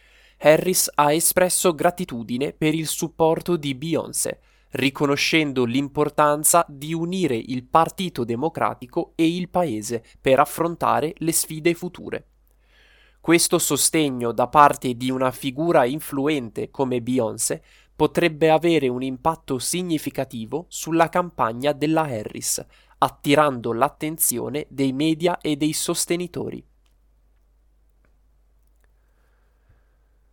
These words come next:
Italia. A Roma la banda del Rolex continua a colpire.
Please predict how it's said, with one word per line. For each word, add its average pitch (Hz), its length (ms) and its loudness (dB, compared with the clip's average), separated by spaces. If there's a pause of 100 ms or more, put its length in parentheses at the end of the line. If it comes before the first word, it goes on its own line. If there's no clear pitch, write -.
(500)
Italia. 113 520 2 (760)
A 139 180 10
Roma 196 460 6
la 139 280 10
banda 160 480 8
del 143 220 6
Rolex 123 640 2
continua 190 580 0
a 180 80 -2
colpire. - 600 -6